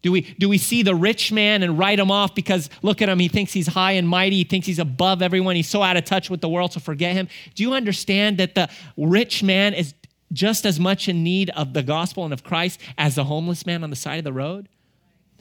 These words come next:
And sometimes they're even more blinded because they trust in their riches.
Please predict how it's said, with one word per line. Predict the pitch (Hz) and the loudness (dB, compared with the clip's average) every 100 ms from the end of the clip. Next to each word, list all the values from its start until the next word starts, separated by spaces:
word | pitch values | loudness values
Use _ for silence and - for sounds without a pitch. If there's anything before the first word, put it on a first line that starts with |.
| - | -2
And | 165 | 0
sometimes | 254 254 240 190 | 0 0 0 2
they're | 214 | 2
even | 233 214 | 2 4
more | 185 240 269 | 4 4 2
blinded | 214 190 175 | 2 2 2
because | 156 165 190 | 0 0 2
they | 180 | 2
trust | - 202 196 - | -2 -4 -4 -4
in | 180 | -4
their | 160 143 | -2 -2
riches. | 147 156 - - - - | -6 -8 -12 -16 -20 -20